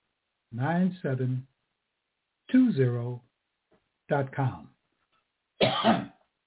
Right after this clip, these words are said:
With that, uh, done, I'll get to my reading task. So tonight, uh, the, uh, we are going to deal with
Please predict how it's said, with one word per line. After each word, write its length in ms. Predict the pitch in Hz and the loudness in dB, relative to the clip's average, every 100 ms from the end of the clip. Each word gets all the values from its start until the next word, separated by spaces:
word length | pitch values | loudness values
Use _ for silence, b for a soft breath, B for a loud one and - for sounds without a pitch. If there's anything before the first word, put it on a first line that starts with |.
| _ _ _ _ _ - | _ _ _ _ _ -6
With 140 | 135 | -2
that, 280 | 143 220 - 180 180 131 143 | 0 -2 -2 -16 -14 -16 -8
uh, 260 | 131 123 101 _ _ _ _ _ _ _ 120 | -6 -6 -10 _ _ _ _ _ _ _ -4
done, 360 | 139 226 285 - _ _ _ - | 0 0 -2 -8 _ _ _ -6
I'll 120 | 127 120 | 0 2
get 260 | 180 180 | 2 0
to 80 | 180 | -4
my 160 | 160 156 | -4 -2
reading 500 | 160 202 180 123 113 | 2 4 4 0 -4
task. 440 | 131 - - - - _ _ _ _ _ _ _ | -8 -10 -16 -20 -20 _ _ _ _ _ _ _
So 100 | - | 0
tonight, 440 | 131 156 233 285 - _ _ _ _ _ - | 2 4 4 4 -2 _ _ _ _ _ -10
uh, 220 | 147 139 | -6 -4
the, 380 | 135 123 127 131 - | -2 -2 -4 -8 -12
uh, 180 | 131 127 143 | -12 -12 -8
we 100 | 147 | -4
are 60 | |
going 400 | 135 160 185 175 - | -2 0 0 -2 -2
to 440 | 160 151 147 139 - 131 | -6 -4 -8 -10 -8 -2
deal 260 | 131 202 190 | 4 6 6
with 280 | 127 147 | 4 2